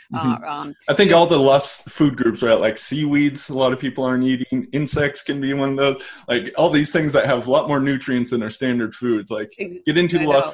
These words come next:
Speaker 1: food groups, you'll be doing <laughs> better.
Speaker 2: Yeah, yeah. So fruits are a f-, are a food group. Vegetables are a food group. Algae is neither one of those. So it's its own food category.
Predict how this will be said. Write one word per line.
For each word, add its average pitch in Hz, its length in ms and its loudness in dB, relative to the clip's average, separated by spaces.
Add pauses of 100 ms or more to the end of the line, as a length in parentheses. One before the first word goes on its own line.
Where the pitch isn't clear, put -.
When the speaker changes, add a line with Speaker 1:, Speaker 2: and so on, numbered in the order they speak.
Speaker 1:
food 139 100 -8
groups, 147 260 -4
you'll 139 120 -4
be 131 120 -8
doing 127 240 0
<laughs> 127 60 0
better. - 420 -6 (360)
Speaker 2:
Yeah, 208 300 0 (180)
yeah. 185 320 -4 (320)
So 233 400 0
fruits 311 500 -2
are 233 200 0
a 233 40 2
f-, 226 160 -6
are 208 220 2
a 202 40 -4
food 226 300 -2
group. 214 340 -2 (800)
Vegetables 240 760 -2
are 226 240 0
a 214 60 -4
food 233 280 -4
group. 214 260 -4 (120)
Algae 277 380 2
is 233 140 -4
neither 226 360 -2
one 202 240 -4
of 180 100 -10
those. 151 300 -4
So 180 100 -8
it's 170 140 -6
its 190 160 -8
own 214 340 0
food 208 320 -4
category. 156 720 -6